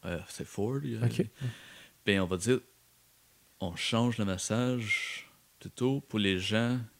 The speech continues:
Speaker 1: qui ont perdu le, leurs emplois.
Speaker 2: Ouais.
Speaker 1: Euh, d'être, euh, vraiment sympathique à leur, euh,
Speaker 2: À leur
Speaker 1: qu'est-ce
Speaker 2: côte.
Speaker 1: qui passe à leur vie quoti-,
Speaker 2: Ouais.
Speaker 1: quotidienne.
Speaker 2: Ouais, ouais.
Speaker 1: Euh, puis de plus en plus, c'est comme un,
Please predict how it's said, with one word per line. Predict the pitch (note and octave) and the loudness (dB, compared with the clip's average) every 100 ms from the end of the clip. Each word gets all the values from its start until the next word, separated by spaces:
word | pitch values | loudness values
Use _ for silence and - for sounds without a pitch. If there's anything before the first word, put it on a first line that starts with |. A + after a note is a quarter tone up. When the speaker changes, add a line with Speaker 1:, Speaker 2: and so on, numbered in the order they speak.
| - | -8
Speaker 1:
qui | G2+ | -6
ont | |
perdu | F2+ G2 F#2+ G2 | -2 0 0 -2
le, | G2 F#2 F2+ F2+ | 0 0 0 -2
leurs | F2+ F2+ | -4 -4
emplois. | E2+ E2+ F#2+ G2 A2+ | -4 -4 -4 -2 0
Speaker 2:
Ouais. | G#2+ G2+ G2 F#2 - - - _ G2 | 2 2 2 -2 -10 -20 -20 _ -4
Speaker 1:
Euh, | F2 F2+ F2 F2 E2+ D#2+ - | -2 0 -2 -2 -4 -8 -6
d'être, | F#2 F2+ F#2 | -6 -4 -4
euh, | E2+ | -4
vraiment | E2+ G2 A#2+ | -2 -2 -2
sympathique | - - G2+ F2+ D#2+ - A2 A2+ F#2 | -4 -4 -4 -4 -6 -4 -2 -2 -2
à | |
leur, | F2 F2 F2 E2+ | -2 -2 -2 -4
euh, | F2 F2 - - - | -6 -8 -12 -16 -8
Speaker 2:
À | |
leur | G2 F#2+ | -4 -2
Speaker 1:
qu'est-ce | A#2 | 0
Speaker 2:
côte. | B2+ | -2
Speaker 1:
qui | |
passe | F#2 G2+ G#2 | 0 0 0
à | F#2 | 0
leur | F2+ | 0
vie | F2 G2+ G2+ | -2 -4 -4
quoti-, | G2 - - - | -6 -8 -12 -6
Speaker 2:
Ouais. | G#2 | -4
Speaker 1:
quotidienne. | G2 G2+ G2+ A#2+ C#3 | -4 -2 -2 -2 -4
Speaker 2:
Ouais, | - | -2
ouais. | G#2+ F#2+ F#2+ G2 - - - - - - - | 0 0 -4 -10 -18 -20 -20 -20 -20 -14 -10
Speaker 1:
Euh, | F#2 F#2 F2+ F2+ F2+ F2+ - _ _ - | -6 -6 -6 -8 -10 -12 -14 _ _ -4
puis | A#2 B2+ | 4 6
de | C3+ | 6
plus | G2+ - C3 | 4 2 4
en | A2+ | 4
plus, | G#2 D#3 E3+ | 2 -2 -2
c'est | A2+ | -4
comme | - E3 | -2 0
un, | F3+ G2 F2+ E2+ | 2 2 2 -2